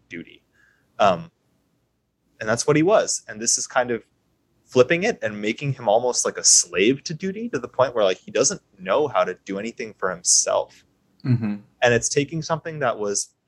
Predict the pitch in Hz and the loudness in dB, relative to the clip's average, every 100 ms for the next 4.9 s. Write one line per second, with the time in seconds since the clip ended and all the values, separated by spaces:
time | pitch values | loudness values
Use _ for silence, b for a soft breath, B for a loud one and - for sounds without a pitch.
0 | - 113 113 120 123 117 113 _ _ _ | -2 0 0 -2 -6 -8 -12 _ _ _
1 | _ _ - 104 104 120 135 - 98 101 | _ _ 0 4 4 0 -4 -8 -14 -20
2 | _ - 104 101 101 - 131 123 120 - | _ -4 -4 -4 -10 -2 2 2 2 0
3 | 104 104 95 98 95 101 92 95 117 - | -2 -6 -2 -2 -4 -8 -6 -4 -4 -6
4 | 98 101 - 107 98 95 98 98 | -8 -8 -6 -6 -2 2 2 2